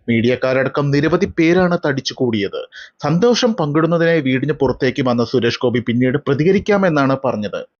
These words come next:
വിജയം ഉറപ്പിച്ചതിന് ശേഷം സുരേഷ് ഗോപി മാധ്യമങ്ങളോട് പറയുകയുണ്ടായി. നടന്ന കാര്യങ്ങളുടെ സത്യം തൃശ്ശൂരിലെ ജനങ്ങൾ തിരിച്ചറിഞ്ഞു. "ഞാൻ അവരെ പ്രജാദൈവങ്ങൾ എന്നാണ് വിളിക്കുന്നത്. അവർ മൂലം മാത്രമാണ് ഇത് സാധ്യമായിരിക്കുന്നത്. എറണാകുളത്ത് നിന്നും മറ്റു പല ജില്ലകളിൽ നിന്നും,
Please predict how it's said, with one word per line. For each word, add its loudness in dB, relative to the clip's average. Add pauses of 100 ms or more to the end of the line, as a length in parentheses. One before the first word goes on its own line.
(120)
വിജയം 2
ഉറപ്പിച്ചതിന് 0
ശേഷം 0
സുരേഷ് 0
ഗോപി 0
മാധ്യമങ്ങളോട് 0
പറയുകയുണ്ടായി. -4 (160)
നടന്ന 0
കാര്യങ്ങളുടെ 2
സത്യം -2
തൃശ്ശൂരിലെ 0
ജനങ്ങൾ 0
തിരിച്ചറിഞ്ഞു. -4
"ഞാൻ 0
അവരെ 2
പ്രജാദൈവങ്ങൾ 0
എന്നാണ് 0
വിളിക്കുന്നത്. -4
അവർ 2
മൂലം 2
മാത്രമാണ് 0 (140)
ഇത് -2
സാധ്യമായിരിക്കുന്നത്. -2
എറണാകുളത്ത് 0
നിന്നും -2
മറ്റു 0
പല 2
ജില്ലകളിൽ 0
നിന്നും, 0